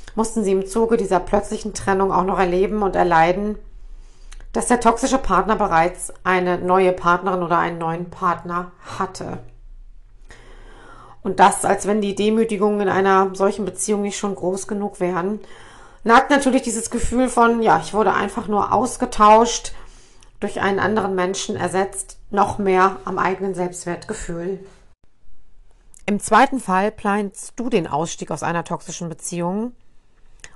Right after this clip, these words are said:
Und wer von euch bereits vor so einer Trennung stand, der weiß, wie quälend die teils ambivalenten Gefühle dabei waren.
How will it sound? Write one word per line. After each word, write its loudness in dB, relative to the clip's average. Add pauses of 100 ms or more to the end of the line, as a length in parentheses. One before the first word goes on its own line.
Und -2
wer 6
von 2
euch 2
bereits 2
vor 4
so 2
einer 2
Trennung -4
stand, -2
der 2
weiß, -4
wie -10 (100)
quälend -2
die -8
teils -2
ambivalenten 0
Gefühle -2
dabei 0
waren. -2